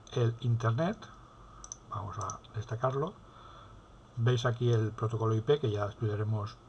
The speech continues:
en el siguiente video tutorial, y vamos a centrarnos en lo que es el protocolo I C M de control de mensajes, ¿eh? Lo tenéis aquí. No asustaros por el número de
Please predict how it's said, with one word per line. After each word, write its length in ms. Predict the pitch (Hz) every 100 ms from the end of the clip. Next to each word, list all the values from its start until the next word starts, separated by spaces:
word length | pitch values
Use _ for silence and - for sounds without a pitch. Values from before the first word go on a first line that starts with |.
| -
en 80 | 113
el 120 | 107
siguiente 440 | 107 104 107 104 107
video 200 | 107 107
tutorial, 520 | 123 143 156 175 233 - -
y 80 | 180
vamos 200 | 202 180
a 40 |
centrarnos 520 | 165 165 170 165 170
en 60 | 147
lo 80 | 123
que 160 | 135 156
es 140 | - -
el 240 | 143 160 170 - - - - - -
protocolo 720 | 131 117 120 135 139 160 - - - - - - - - - - -
I 160 | 139 - - -
C 200 | 131 - - - -
M 220 | 120 110 - - - - - - - - - - - - - -
de 140 | 113 113
control 280 | 113 120 117
de 60 |
mensajes, 560 | 104 - - - - - -
¿eh? 100 | 139 -
Lo 100 | 117
tenéis 240 | 131 131
aquí. 200 | 113 - - - - - - - - - -
No 80 |
asustaros 400 | 151 170 156 147
por 140 | - 123
el 80 | 127
número 300 | 131 123 113
de 600 | 113 113 110 107 104